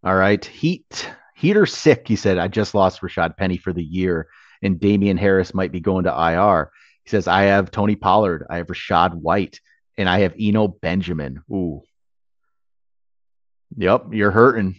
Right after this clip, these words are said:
He says, "Should I trade away Davante Adams and Tony Pollard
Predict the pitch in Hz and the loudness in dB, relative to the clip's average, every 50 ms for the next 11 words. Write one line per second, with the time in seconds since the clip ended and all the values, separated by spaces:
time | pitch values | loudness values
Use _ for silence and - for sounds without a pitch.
0 | _ _ _ - 107 - - 113 101 - - - 110 101 92 - - - 113 113 | _ _ _ -10 -8 -2 0 0 0 0 0 0 0 0 0 0 0 2 4 4
1 | 117 127 120 113 110 104 90 - 101 85 - 92 90 101 110 - 135 135 - 92 | 4 4 4 4 2 2 0 -2 -6 -4 -2 -2 0 0 0 0 0 0 0 0
2 | 107 104 98 87 87 85 85 82 - - _ - 92 80 - - 92 90 101 104 | -2 -2 -2 -2 -4 -6 -8 -12 -16 -18 _ -10 -10 -10 -8 -6 -6 -4 -4 -4
3 | - - 107 101 95 87 82 76 71 67 | -2 0 2 2 4 2 0 -2 -6 -8